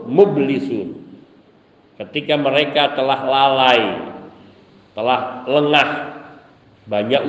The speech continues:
ujian, cobaan, berbagai macam peristiwa menimpa dalam hidup, namun hal itu tidak menyadarkan dirinya untuk kembali kepada Allah.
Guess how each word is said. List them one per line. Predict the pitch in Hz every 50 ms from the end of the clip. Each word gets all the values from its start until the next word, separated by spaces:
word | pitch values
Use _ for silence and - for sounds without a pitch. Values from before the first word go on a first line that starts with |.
| 139 131
ujian, | - 117 127 127 131 131 131 131 - 131 - - -
cobaan, | 131 127 120 110 120 117 117 123 135 135 139 143 139 - - - - - - - - - - _ _ _ _ _ _ _ _ _ _ _ -
berbagai | 95 98 95 123 131 127 123 139 131
macam | 143 139 135 - 147 135 131 123
peristiwa | 135 127 123 - 127 139 139 139 135 135 135 131
menimpa | 135 127 131 139 139 131 123 139 135
dalam | 127 120 120 120 123 123 117 117
hidup, | 123 120 120 147 147 147 -
namun | 139 139 135 131 127 131 143 147 143
hal | 123 120 123 120 120 123 139
itu | 135 135 - 147 139 131 - 139
tidak | 143 131 - 139 135 135 - - 139
menyadarkan | 139 143 139 139 135 131 127 135 123 120 113 113 - - 135 135 131 131 127
dirinya | 131 127 131 135 147 160 160 160 165 165 139 107 - - - - - - - - - - - - - -
untuk | 165 165 160 - - -
kembali | - 156 143 135 135 131 135
kepada | 135 139 131 143 139 135 139 139 131
Allah. | 131 123 113 104 - - - -